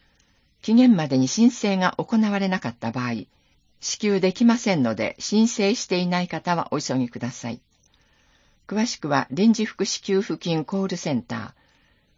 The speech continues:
ー、電話四七零の七八六三へ、土曜、日曜日、祝日を除く午前八時半から午後五時十五分。お急ぎください。支給対象者、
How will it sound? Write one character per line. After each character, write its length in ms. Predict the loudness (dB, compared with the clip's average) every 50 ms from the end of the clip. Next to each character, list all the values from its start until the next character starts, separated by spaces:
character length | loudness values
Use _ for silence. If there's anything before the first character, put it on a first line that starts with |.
| _ _ _ _ _ -6
ー、 40 | -4
電 220 | -4 -2 -2 -2
話 200 | 0 -2 -2 0
四 200 | 0 2 4 6
七 280 | 6 6 4 4 2 0
零 240 | 2 2 2 2 2
の 220 | 2 2 0 -2 -4
七 240 | -4 -2 0 0 0
八 260 | -2 -2 -4 -4 -4
六 200 | -4 -4 -6 -6
三 320 | -10 -8 -4 -4 -4 -4
へ、 160 | -6 -8 -10 _ _ _ _ _ _ _ _ _ _ _ _ _ _ _ _ -10 -2
土 120 | 0 2
曜、 240 | 2 2 2 2 0
日 320 | 0 -2 -2 -4 -4 -2
曜 180 | 0 0 0 0
日、 120 | -2 -4
祝 200 | -6 -4 -4 -2
日 260 | 0 0 -2 -2 -2 -2
を 120 | -2 0
除 320 | -2 -4 -2 -2 -4 -4
く 240 | -4 -8 -8 -8 -8 _ _ _ _ _ -6
午 120 | -2 -2 0
前 180 | 2 0 0 0
八 300 | -4 -6 -6 -4 -4 -4
時 80 | -4 -4
半 260 | -4 -2 -4 -4 -2
か 140 | -2 -4 -2
ら 180 | -2 -4 -6 _ -10 -4
午 140 | -4 -2 0
後 160 | 0 -2 -4
五 180 | -4 -4 -4 -4
時 160 | -4 -6 -6
十 260 | -6 -8 -8 -8 -8
五 140 | -8 -10 -10
分。 280 | -10 -10 -14 -14 -14 -16 _ _ _ _ _ _ _ _ _ _ _ _ _ _ _ _ _ _ _ _ _ _ _ _ _ _ _ _ _ _ _ _ _ _ _ _ _ _
お 140 | -2 -2 -2
急 200 | 0 0 -2 -2
ぎ 120 | -2 -4
く 120 | -4 -4
だ 120 | -6 -6 -6
さ 160 | -6 -6 -6
い。 120 | -6 -6 _ _ _ _ _ _ _ _ _ _ _ _ _ _ _ _ _
支 160 | -10 -10 -4
給 180 | -2 0 0 0
対 220 | -2 -2 -4 -2
象 240 | -2 -2 -2 -2 -2
者、 260 | -4 -6 -8 -10 -12